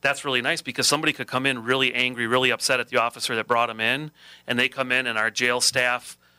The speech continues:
comes out, starts bringing 'em in, and it's a familiar face. It's somebody that they've had positive interactions with, even though they're in the, um, law enforcement system. And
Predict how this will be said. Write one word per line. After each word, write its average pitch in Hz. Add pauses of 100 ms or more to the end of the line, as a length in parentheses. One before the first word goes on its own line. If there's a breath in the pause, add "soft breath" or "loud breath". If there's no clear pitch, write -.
(200 soft breath)
comes 131
out, 123 (120)
starts 127
bringing 123
'em 113
in, 131
and 113 (180 soft breath)
it's -
a 120
familiar 127
face. 123 (260 loud breath)
It's -
somebody 127
that 110
they've 117
had 110
positive 123
interactions 120
with, 123
even 127
though 131
they're 123
in 123
the, 113 (440 loud breath)
um, 110
law 127
enforcement 110
system. 104 (560 loud breath)
And 120